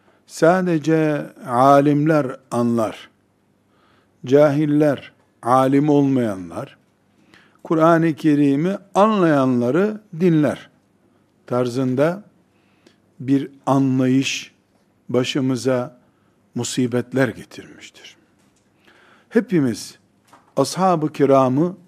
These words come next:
merak ediyoruz, heyecanla. Onları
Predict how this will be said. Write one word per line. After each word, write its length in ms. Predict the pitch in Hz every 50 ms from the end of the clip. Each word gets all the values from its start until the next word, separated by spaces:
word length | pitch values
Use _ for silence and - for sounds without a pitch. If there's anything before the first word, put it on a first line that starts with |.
| _ - -
merak 520 | 127 131 139 139 151 160 147 127 - -
ediyoruz, 640 | 101 87 87 85 82 82 - - - - - - _ _ _ _ _ _ _ _
heyecanla. 800 | - - 151 147 156 147 131 165 156 143 113 98 92 - - - _ _ _ _ _ _ _ _ _ _ _ _ _ _ _ _ _ _ _ _ _ _ -
Onları 480 | 151 156 170 170 160 170 180 175 190